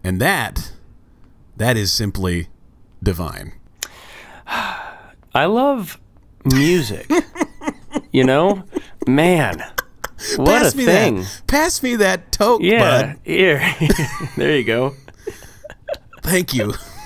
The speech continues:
Speaker 2: This is a really good episode.
Speaker 1: <laughs>
Speaker 2: But look, we're, we're, we're not, we're not joking here,
Speaker 1: No,
Speaker 2: actually.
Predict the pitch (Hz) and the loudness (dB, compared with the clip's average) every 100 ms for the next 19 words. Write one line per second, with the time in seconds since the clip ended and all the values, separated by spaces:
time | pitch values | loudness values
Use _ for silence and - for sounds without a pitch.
0 | - - - - - - - 139 135 - | -18 -20 -20 -20 -20 -18 -14 -12 -12 -12
1 | - - - - - 214 196 110 110 120 | -16 -16 -18 -6 -2 0 2 2 2 2
2 | 147 170 175 170 123 117 107 98 101 123 | 2 2 0 -2 -4 -2 0 0 -2 -6
3 | - - 175 139 104 95 - - 370 - | -8 -4 0 0 -2 -2 -2 0 0 0
4 | - - 320 - 392 - - - - - | -4 -4 -4 -6 -10 -8 -10 -8 -12 -12
5 | - - - - - - - - - - | -14 -14 -20 -18 -18 -16 -18 -18 -20 -20
6 | - - - - - - - - - - | -20 -20 -20 -20 -20 -20 -20 -20 -20 -20
7 | - - - - - - - - - 262 | -20 -20 -20 -20 -20 -20 -18 -12 -2 0
8 | 294 359 - 262 285 - 262 240 220 277 | 4 2 2 0 0 0 -2 0 2 2
9 | 247 277 285 - - 196 247 240 139 180 | 2 0 -2 -4 -2 2 2 2 2 2
10 | 269 139 113 117 147 135 - - 117 | 4 2 4 4 4 4 0 0 2